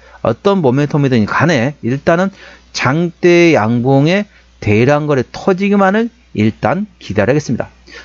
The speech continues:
장대 양봉의 대량 거래 터진다는 얘기는 시장에서 이 동사에 대해서 어느 정도 관심이 상당히 크게 증가됐다 보시면 됐습니다. 그래서 장대 양봉이 대량 거래 터졌다는 얘기는 강한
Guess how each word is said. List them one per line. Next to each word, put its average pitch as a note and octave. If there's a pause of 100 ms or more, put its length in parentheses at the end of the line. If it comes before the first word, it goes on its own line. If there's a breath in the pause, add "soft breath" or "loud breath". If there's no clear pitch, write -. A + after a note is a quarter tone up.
장대 F#3
양봉의 E3+
대량 C3+
거래 C#3+
터진다는 E3
얘기는 C3+
시장에서 E3 (300 soft breath)
이 C3+
동사에 D3+
대해서 D#3
어느 A#2+
정도 A2+ (260 loud breath)
관심이 F#3+ (180)
상당히 D#3+
크게 G3 (200)
증가됐다 B2
보시면 C3+
됐습니다. G#2 (560 soft breath)
그래서 A2+
장대 E3
양봉이 F3
대량 C#3
거래 C3+
터졌다는 E3
얘기는 C3+ (380 loud breath)
강한 F3